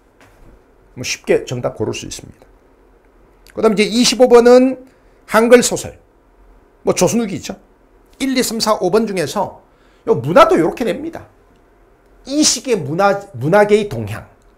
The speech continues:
이게 조선 전기일 수도 있고, 조선후기일 수도 있고, 고려시대일 수도 있고. 이 시기의 문화, 문화계의 동향. 이런 식으로 문제를 내죠. 자, 그다음에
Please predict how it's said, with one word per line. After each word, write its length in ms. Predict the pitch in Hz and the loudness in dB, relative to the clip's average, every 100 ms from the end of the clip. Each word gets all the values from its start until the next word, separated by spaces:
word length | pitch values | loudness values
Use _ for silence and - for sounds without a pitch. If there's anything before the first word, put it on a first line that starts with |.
| _ _ _ - - _ - _ _ _ - | _ _ _ -20 -20 _ -20 _ _ _ -4
이게 220 | 277 262 | 0 0
조선 320 | 190 180 233 | 0 -4 -4
전기일 440 | 180 180 185 190 165 | -4 -4 -4 -4 -4
수도 180 | - | -6
있고, 200 | 214 392 | -6 -2
조선후기일 500 | 403 156 180 175 160 | -2 -4 -6 -6 -6
수도 220 | 143 131 123 | -6 -10 -10
있고, 220 | - - | -10 -6
고려시대일 580 | 143 156 160 - 131 104 | -2 0 0 -2 -6 -8
수도 220 | - 87 | -14 -18
있고. 260 | 82 - _ _ _ _ _ _ _ - | -20 -20 _ _ _ _ _ _ _ -14
이 140 | 262 269 | -6 -4
시기의 460 | - 202 220 180 | -4 -2 0 0
문화, 300 | 107 135 156 - | -2 -2 -2 -2
문화계의 520 | 127 135 180 175 208 208 | -8 0 2 2 0 -2
동향. 400 | 107 101 98 85 - - - _ _ _ _ - | -8 -10 -12 -18 -20 -20 -20 _ _ _ _ -8
이런 260 | 151 180 | -2 -2
식으로 220 | - 156 | -2 -6
문제를 320 | 110 127 - 87 | -10 -10 -12 -12
내죠. 320 | 87 - - _ _ _ _ _ _ _ _ _ | -16 -18 -20 _ _ _ _ _ _ _ _ _
자, 140 | - 190 | -4 0
그다음에 420 | 220 165 160 | 2 0 -2